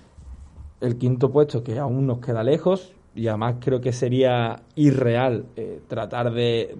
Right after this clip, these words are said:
de ponerlo como un objetivo porque en estos momentos lo ocupa el Villarreal y creo que es un equipo que está bastante por encima del Betis a día de hoy. Tiene futbolistas,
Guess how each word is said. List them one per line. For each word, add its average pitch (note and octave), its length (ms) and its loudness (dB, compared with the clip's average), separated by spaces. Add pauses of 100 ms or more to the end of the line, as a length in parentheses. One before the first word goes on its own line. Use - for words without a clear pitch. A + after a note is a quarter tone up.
de A2 180 -4
ponerlo C3 480 4
como B2+ 220 2
un C3 80 2
objetivo B2+ 500 4
porque A#2+ 280 0
en A2 80 -2
estos A2 180 -6
momentos B2 340 0
lo A2 60 0
ocupa A#2 280 -2
el A#2 40 2
Villarreal A#2 540 0 (460)
y B2+ 140 2
creo B2+ 200 2
que B2 120 0
es A#2+ 40 2
un A#2+ 220 4
equipo A#2+ 340 0
que A2+ 60 -8
está A#2+ 340 -6 (380)
bastante A2+ 320 -4
por A#2+ 120 0
encima A#2 300 0
del A2+ 140 -2
Betis B2+ 300 2
a A#2 40 0
día A2 140 0
de G#2+ 140 -2
hoy. E3+ 220 6 (440)
Tiene A2+ 320 2
futbolistas, A#2+ 1120 2